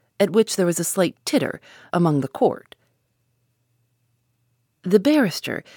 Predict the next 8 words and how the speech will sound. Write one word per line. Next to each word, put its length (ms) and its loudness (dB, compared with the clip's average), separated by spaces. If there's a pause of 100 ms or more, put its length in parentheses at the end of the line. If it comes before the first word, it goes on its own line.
(140)
gave 220 0
his 160 -4
head 120 2
a 60 2
deprecatory 640 -2
shake. 520 -6 (720)
Of 160 -4
course, 360 -2